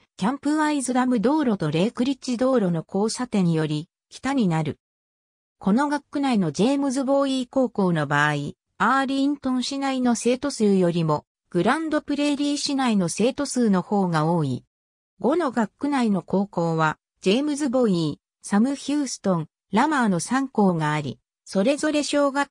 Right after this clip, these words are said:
校や中学校がある。マンスフィールド独立教育学区、編集この学区の学校に通っている、グランドプレーリーの児童生徒の数は三番目に多い。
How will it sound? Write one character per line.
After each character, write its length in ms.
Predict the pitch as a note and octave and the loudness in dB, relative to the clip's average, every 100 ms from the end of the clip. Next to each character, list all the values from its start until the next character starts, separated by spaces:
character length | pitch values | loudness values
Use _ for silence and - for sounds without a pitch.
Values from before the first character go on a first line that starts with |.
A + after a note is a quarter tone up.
| _ | _
校 220 | G#3+ F3+ | 0 2
や 160 | D#3+ D3 | 2 -2
中 240 | - B3 | 0 0
学 200 | D4 C#4+ _ | 0 -4 _
校 200 | G#3+ E3+ | -2 0
が 180 | D#3+ D3 | 0 0
あ 80 | |
る。 180 | D3 B2 _ _ _ _ _ _ | -4 -10 _ _ _ _ _ _
マ 200 | F#3 C4 | 0 0
ン 40 | D#4+ | 0
ス 140 | - | -6
フ 60 | - | 0
ィ 100 | E4 | 0
ー 40 | D#4+ | 2
ル 120 | A#3+ | 2
ド 120 | G3+ | 2
独 300 | E3 E3+ A#3 | 2 0 0
立 260 | C4 - - | -4 -6 -6
教 260 | A#3+ C4 | -2 0
育 200 | C#4 B3+ | 0 -2
学 180 | A#3+ A3 _ | -2 -4 _
区、 200 | D#3+ - _ _ | -10 -10 _ _
編 220 | - C4 D4+ | -4 -2 -2
集 280 | D4 D4 | -4 -4
こ 160 | C#4 A#3 | -2 -2
の 140 | D4 | 0
学 160 | B3+ B3 | 0 -2
区 140 | - B3 | -2 0
の 120 | A#3+ | 2
学 180 | A3 G#3 | -2 -4
校 200 | - A#3+ | 0 2
に 140 | B3+ A#3+ | 2 -2
通 100 | G#3 | 0
っ 140 | G#3 | 0
て 180 | F#3+ - | -2 -2
い 140 | E3+ E3 | -2 0
る、 220 | D3 - _ _ | -4 -6 _ _
グ 140 | - F#3 | -2 0
ラ 120 | B3+ | 0
ン 100 | D4 | -2
ド 120 | D4 | -4
プ 120 | C4+ | -2
レ 180 | D4 D4 | 0 0
ー 20 | |
リ 160 | B3+ A#3 | 2 2
ー 40 | |
の 140 | F#3 D#3 | 2 0
児 140 | E3 | -2
童 160 | B3 C#4 | 0 0
生 260 | D4+ D4 | -2 -4
徒 140 | - F#3+ | 0 -2
の 100 | E3+ | 0
数 260 | A3+ G3+ | -2 0
は 120 | E3+ D#3 | 0 -2
三 300 | - F3 B3+ | -2 -2 0
番 220 | B3+ A#3+ | 0 2
目 120 | A#3 | 2
に 160 | A3 G3 | 2 2
多 220 | A#3+ F#3 | 2 0
い。 180 | C#3 | -2